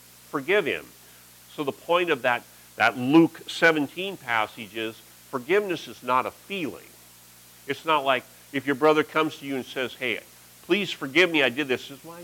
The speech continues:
actually, I just don't feel like it." No. You are compelled to forgive him, even if he comes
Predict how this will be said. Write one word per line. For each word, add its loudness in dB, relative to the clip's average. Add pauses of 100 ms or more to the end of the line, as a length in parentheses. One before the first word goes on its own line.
(120)
actually, -14
I -16
just -20
don't -20
feel -10
like -14
it." -20
No. -6 (680)
You -2
are 6
compelled 0 (180)
to -2
forgive -4
him, -4
even -2
if 0
he -8
comes -2